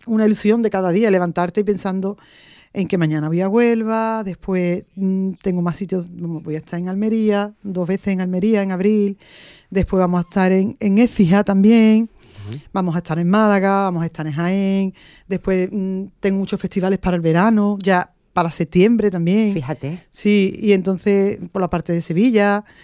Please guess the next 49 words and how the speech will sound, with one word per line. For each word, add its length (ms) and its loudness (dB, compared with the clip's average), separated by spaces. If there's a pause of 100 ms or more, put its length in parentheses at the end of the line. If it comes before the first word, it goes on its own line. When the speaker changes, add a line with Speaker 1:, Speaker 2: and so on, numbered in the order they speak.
(140)
Speaker 1:
en 100 -6
fin, 340 -2
nos 120 -2
movemos, 840 0
mm, 640 -6
muy 160 -2
bien 340 2
y 360 -2
gracias 280 -2
a 60 0
Dios 80 2
están 160 -4
contando 340 -4
conmigo, 460 0 (580)
que 300 6
yo 120 4
creo 160 2
que 80 0
este 200 0
año 520 0
me 220 -4
encuentro, 800 0
como 200 -2
dicen 240 -2
los 100 -2
toreros, 320 2
bastante 340 -4
cuajá, 360 0 (360)
en 160 4
el 80 4
sentido 440 2
de 120 4
que, 380 4 (500)
de 200 4
que 220 4
al 100 2
final 260 2
los 120 4
frutos 300 2
van 160 0
saliendo, 480 2
¿no? 160 -4
Y 280 0
me 80 -2
van 140 0
llamando 340 -2
de 60 0
muchos 240 -8
sitios 340 -6